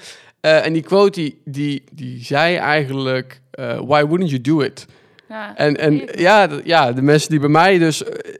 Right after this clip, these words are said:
Speaker 1: binnen hotelschool altijd bij mij binnenkwamen, die keken, en die poster hing op een prominente
Speaker 2: Ja.
Speaker 1: plek boven mijn kledingrek. Eh, en iedereen vroeg ook altijd, "Ja, maar hoezo, waarom?" En dan op een gegeven moment werd het een soort trademark waarin mensen begrepen, ehm,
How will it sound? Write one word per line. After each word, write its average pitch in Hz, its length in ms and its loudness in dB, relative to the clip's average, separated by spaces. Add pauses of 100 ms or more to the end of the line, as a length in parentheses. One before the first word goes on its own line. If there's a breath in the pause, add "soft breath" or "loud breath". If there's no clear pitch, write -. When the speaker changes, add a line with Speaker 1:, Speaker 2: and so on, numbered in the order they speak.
Speaker 1:
binnen 156 260 -4
hotelschool 151 540 -2
altijd 131 360 -2
bij 123 100 -6
mij 131 200 -2
binnenkwamen, 131 580 -2
die 131 120 -10
keken, 170 300 -4
en 147 100 -6
die 135 100 -8
poster 175 380 0
hing 160 240 -2
op 143 140 -4
een 139 100 -16
prominente 147 480 0
Speaker 2:
Ja. 139 60 -14
Speaker 1:
plek 147 320 -2
boven 147 360 -2
mijn 131 340 -4 (260 loud breath)
kledingrek. 156 720 -2 (400 loud breath)
Eh, 139 300 -2
en 151 100 -4
iedereen 185 280 0
vroeg 208 260 -8
ook 175 100 -10
altijd, 139 400 -2
"Ja, 147 80 -8
maar 147 200 -4
hoezo, 147 440 2
waarom?" 160 440 0
En 139 100 -4
dan 135 180 -2
op - 180 -12
een - 160 -20
gegeven 170 160 -2
moment 151 180 -2
werd 151 160 -2
het 151 120 -12
een 143 100 -8
soort 139 400 -6 (360 loud breath)
trademark 139 680 0
waarin 135 300 -2
mensen 151 320 -2
begrepen, 143 760 -2 (280 loud breath)
ehm, 131 540 -6